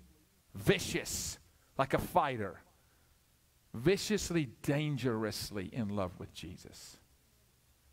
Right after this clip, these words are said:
Viciously, dangerously hungry every day to tell somebody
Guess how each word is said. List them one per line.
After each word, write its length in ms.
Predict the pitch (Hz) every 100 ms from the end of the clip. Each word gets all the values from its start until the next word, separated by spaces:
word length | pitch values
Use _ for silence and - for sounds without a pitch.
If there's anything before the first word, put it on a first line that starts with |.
| _ _ _ _
Viciously, 680 | 113 190 202 220 - 185 170 -
dangerously 840 | - 175 208 180 180 180 - 165 143
hungry 480 | 147 170 151 160 -
every 280 | 156 147
day 240 | 135 131 113
to 160 | -
tell 380 | 127 - - 165
somebody 1160 | - - - 165 143 131 127 107 104 120 196